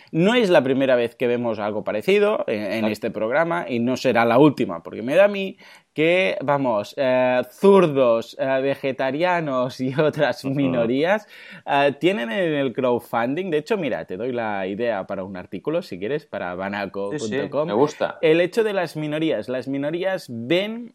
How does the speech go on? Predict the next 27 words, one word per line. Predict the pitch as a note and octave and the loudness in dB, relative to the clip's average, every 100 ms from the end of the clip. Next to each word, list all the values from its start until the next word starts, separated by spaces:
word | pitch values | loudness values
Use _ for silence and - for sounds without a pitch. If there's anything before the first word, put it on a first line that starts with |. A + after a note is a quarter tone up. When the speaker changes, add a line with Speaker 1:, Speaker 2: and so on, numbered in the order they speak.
| _ | _
Speaker 1:
una | C#3+ E3+ F3 | -6 -6 -2
salvación | D#3+ D3 C#3 F3+ F#3+ | -2 0 0 -2 -2
en | E3+ | -4
el | D3+ | -6
crowdfunding, | A#2+ A2+ G3+ A3 C#3+ F#2+ - - | -6 -2 2 2 0 -2 -8 -10
porque | A#2 B2+ | -6 -4
hasta | - | 0
ahora | G3+ E3+ | 2 2
las | F3 D3+ | 0 -4
minorías, | D3 C3+ A#2+ C#3+ E3 | -4 -2 0 -2 -2
pues, | A#2 G#2+ | -6 -6
estaban | - A2+ A#2+ C3 B2 | -4 -2 -2 -4 -8
expuestas | D#2+ - - A2 - - C3+ | -10 -10 -4 -4 -4 -10 -8
al | G2+ | -6
hecho | G2+ A2+ | -4 -2
de | G2 | -4
decir, | A2 F#2+ | -4 -6
"Si | A#2+ | -4
no | C3+ | -2
hay | D3 | -2
mercado, | C3 B2 D3+ D#3 D3+ | -2 2 2 2 -2
nunca | C3+ C3 C3 D3+ E3 C#3+ C3 | 0 2 4 4 2 2 2
vas | A#2 | 2
a | A2+ | 0
tener | G#2 G#2 | -4 -6
tu | F#2+ F#2 | -6 -6
producto". | F#2+ F2 E2 G2 F2+ | -4 -4 -6 -6 -8